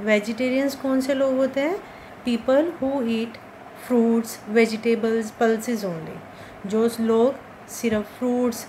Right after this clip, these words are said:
vegetables, pulses, grams, सिर्फ यही चीज़ें खाते हैं, they are called vegetarians। इनको हिंदी में हम बोलते हैं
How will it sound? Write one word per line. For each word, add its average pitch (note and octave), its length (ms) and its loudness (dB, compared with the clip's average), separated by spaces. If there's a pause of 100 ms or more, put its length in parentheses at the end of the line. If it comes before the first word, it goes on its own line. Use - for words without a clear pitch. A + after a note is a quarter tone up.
(180)
vegetables, A3+ 840 2 (260)
pulses, A3+ 760 0 (300)
grams, A#3 580 4 (420)
सिर्फ C#4 240 0
यही C4 300 2
चीज़ें G3+ 360 -2
खाते E3 380 -6
हैं, E3 240 -8 (520)
they G#3+ 120 4
are A3 200 2
called C#4 420 2
vegetarians। F#3+ 960 -2
इनको G#3+ 240 2
हिंदी A#3 320 4
में A#3+ 120 4
हम A#3+ 180 2
बोलते A#3 280 2
हैं G#4 100 4